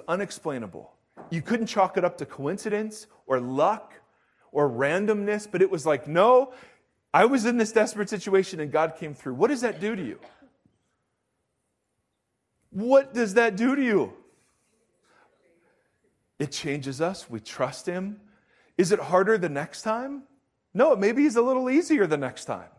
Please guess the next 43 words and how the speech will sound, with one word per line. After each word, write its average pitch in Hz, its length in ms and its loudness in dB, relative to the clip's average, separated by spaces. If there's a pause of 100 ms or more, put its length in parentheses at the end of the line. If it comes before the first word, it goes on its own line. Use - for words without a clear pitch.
(360)
We 247 140 2
still 247 260 2
resist 143 560 -2
it. - 280 -4 (240)
But 190 160 0
what 220 100 4
I 226 80 2
want 202 300 0
you 262 100 -2
to 240 100 -4
see 208 280 -6
from 170 200 -8
the 165 180 -8
earliest 254 500 2
pages 180 340 -6
of 160 60 -8
the 156 80 -6
Bible 147 420 0 (260)
is 165 160 -4
that 185 160 2
our 185 220 4
God 220 560 2 (300)
does 170 340 0
this. 117 360 -8
He 190 140 -6
chooses 156 480 -6
unlikely 233 580 -2
people 175 640 -8 (200)
and 175 140 -4
he 180 60 -2
calls 220 540 -2
them 165 340 -2 (260)
into 202 220 -2
these 185 240 -4 (240)
just - 260 -6
ridiculous 208 920 -2
circumstances 143 1000 -6 (840)
just 262 360 2
so 208 200 2
he'll 220 300 -2
get 202 180 2
the - 80 -8
credit. 127 500 -4